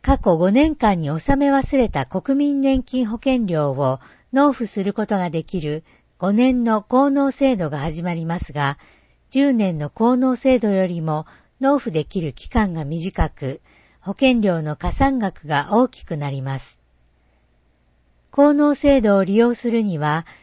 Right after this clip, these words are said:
事前に申し込みが必要です。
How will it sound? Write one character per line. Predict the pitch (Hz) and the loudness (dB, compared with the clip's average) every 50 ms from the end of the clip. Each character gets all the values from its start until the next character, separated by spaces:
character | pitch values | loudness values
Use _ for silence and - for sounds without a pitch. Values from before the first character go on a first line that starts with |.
| _ _ _ | _ _ _
事 | - 185 196 180 214 | -8 -6 -2 2 4
前 | 240 240 233 | 4 4 4
に | 226 220 220 208 180 | 2 0 0 -2 0
申 | 175 202 233 269 285 | 0 0 2 0 0
し | - | -2
込 | - - 277 | -2 -2 -2
み | 262 262 254 | 0 0 0
が | 247 247 240 | 0 0 2
必 | - - - _ - 202 | 0 0 -2 _ -2 0
要 | 208 190 185 180 | 0 0 0 0
で | - 175 175 | -2 -2 -2
す。 | - - - | -4 -4 -8